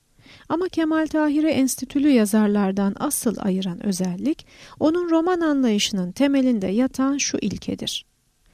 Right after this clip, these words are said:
Roman, drama düşmüş insanı anlatır. Diyor ki notlarında, "Roman anlayışım,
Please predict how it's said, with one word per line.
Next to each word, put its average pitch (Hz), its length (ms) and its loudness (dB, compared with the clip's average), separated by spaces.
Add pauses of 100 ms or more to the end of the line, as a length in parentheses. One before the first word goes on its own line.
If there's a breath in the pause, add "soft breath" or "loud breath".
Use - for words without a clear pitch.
(300)
Roman, 320 420 2 (420)
drama 302 420 4
düşmüş 202 420 -2
insanı 202 500 -2
anlatır. 180 640 -4 (960 soft breath)
Diyor 370 240 6
ki 220 280 -2
notlarında, 185 760 -2 (800 soft breath)
"Roman 359 360 2
anlayışım, 190 760 -2